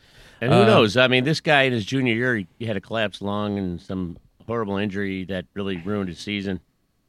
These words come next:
Speaker 1: and it, it took him a while to come back in his senior year, but he, you know, he did, and maybe that's kept him from getting drafted in the first place. So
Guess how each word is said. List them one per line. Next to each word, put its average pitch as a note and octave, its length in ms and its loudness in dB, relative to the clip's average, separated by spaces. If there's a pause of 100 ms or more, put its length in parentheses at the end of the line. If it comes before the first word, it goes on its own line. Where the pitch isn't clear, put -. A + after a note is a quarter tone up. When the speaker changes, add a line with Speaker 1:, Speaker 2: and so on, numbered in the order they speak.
(160)
Speaker 1:
and G2+ 200 -2
it, G2 140 -4 (300)
it - 120 -18
took A#2+ 100 -8
him A2+ 80 -8
a A#2 40 -4
while G#2+ 200 -2
to - 60 -14
come G2 160 -6
back G2+ 240 -4
in F#2+ 60 -8
his E2+ 100 -8
senior F#2+ 260 -6
year, G2 240 -6
but F2 140 -10
he, F2 140 -10 (100)
you F#2+ 80 -12
know, F2+ 80 -8
he F2 80 -8
did, F#2+ 260 -6 (160)
and F#2+ 80 -10
maybe G#2+ 220 -4
that's G#2 260 -6 (140)
kept G2+ 160 -6
him F#2+ 100 -4
from F2 240 -10 (220)
getting F2 180 -8
drafted F2 360 -8
in D#2+ 40 -10
the D#2+ 60 -14
first G2+ 340 -10
place. E2+ 260 -14
So E2+ 180 -14